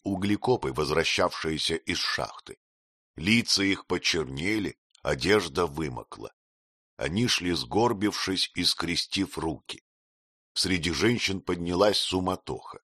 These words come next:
Все без памяти бежали домой, застигнутые врасплох за бесконечным распиванием кофе и пересудами, из-за которых они забросили домашнюю работу.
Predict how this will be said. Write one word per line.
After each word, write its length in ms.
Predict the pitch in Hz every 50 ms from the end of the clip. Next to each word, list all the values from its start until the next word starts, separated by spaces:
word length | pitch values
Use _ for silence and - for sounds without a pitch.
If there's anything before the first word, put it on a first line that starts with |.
| _ _ _ _ _ _ _ _ _
Все 300 | - - - - 101 104
без 260 | 92 82 95 90 -
памяти 500 | - - - 95 101 98 95 90 - 92
бежали 420 | 87 85 87 78 69 92 92 92 92
домой, 380 | 85 95 98 107 113 110 92
застигнутые 840 | 73 64 85 76 - - - 101 90 82 87 87 80 - 82 80 78
врасплох 640 | 71 76 80 76 - - - 78 101 110 104 - -
за 140 | 135 85
бесконечным 720 | 76 95 87 - - 87 92 117 135 120 - - 113 107 101
распиванием 720 | 101 98 - - 101 98 104 107 104 98 92 90 82 78 -
кофе 400 | - 113 120 120 113 - 113 113
и 240 | - - 120 117
пересудами, 880 | 107 - 113 113 110 117 123 - - - 117 90 67 67 65 64 65 64 - - - - - -
из-за 340 | 98 98 80 69 73 80
которых 640 | 73 - 80 - - 110 113 110 104 - - - _ _ _
они 280 | - 85 98 107 117 117
забросили 720 | 104 98 117 123 123 117 127 139 135 - - - 78 76 80
домашнюю 580 | 76 87 87 90 85 78 - - 82 78 78
работу. 460 | 80 87 90 82 67 - - - -